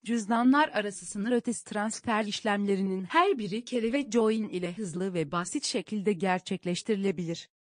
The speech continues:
Clever Join güvenlik açısından değerlendirildiğinde, yüksek güvenlikte işlem yapma imkanı sunan bir join'dir.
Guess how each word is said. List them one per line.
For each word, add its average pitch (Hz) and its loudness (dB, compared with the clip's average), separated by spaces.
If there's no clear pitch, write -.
Clever 202 2
Join 226 4
güvenlik 220 0
açısından 202 -2
değerlendirildiğinde, 175 -2
yüksek 262 0
güvenlikte 214 0
işlem 285 2
yapma 240 0
imkanı 202 0
sunan 220 -2
bir 202 0
join'dir. 170 -4